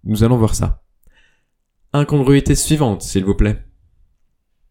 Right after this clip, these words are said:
C'est l'un des rares mammifères à être venimeux. Le mâle porte sur les pattes postérieures un aiguillon qui peut libérer du venin capable de paralyser une jambe humaine ou même de tuer un chien. Venin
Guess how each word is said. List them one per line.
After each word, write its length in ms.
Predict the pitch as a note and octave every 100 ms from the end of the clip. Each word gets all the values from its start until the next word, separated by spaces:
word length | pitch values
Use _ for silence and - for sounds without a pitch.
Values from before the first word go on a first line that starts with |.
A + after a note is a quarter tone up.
| _ _ _ _ -
C'est 140 | -
l'un 300 | G#2 G2+ B2+
des 160 | F#2+ F2+
rares 320 | A2 B2+ G2+
mammifères 680 | F#2 F#2 F#2 - B2 B2+ -
à 100 | -
être 300 | F#2 - -
venimeux. 580 | F2 F#2+ G2+ G#2 F2 - - _ _ _ _ _ _ _
Le 180 | - G#2+
mâle 300 | A2 C3 C3+
porte 240 | - -
sur 160 | G2+ F#2+
les 80 | F#2
pattes 260 | - -
postérieures 640 | - A2 G2+ G2 B2+ -
un 100 | G2+
aiguillon 460 | A2 B2 G2 F#2+ B2+ -
qui 100 | -
peut 140 | G2
libérer 360 | G#2 A#2 A2 B2+
du 120 | G#2+
venin 240 | G2+ G2
capable 420 | F2 G2+ - C#3
de 80 | F#2
paralyser 580 | - A#2+ B2 A2+ A#2+ -
une 100 | F2+
jambe 200 | F2 A#2
humaine 300 | F2+ F2 G#2 - - -
ou 80 | -
même 280 | G#2 G2 A#2
de 80 | G2
tuer 280 | - A#2 A#2+
un 120 | F2
chien. 360 | - - F2+ - _ _ _ _ _ _ _
Venin 460 | - A2+ A#2 F#2+ -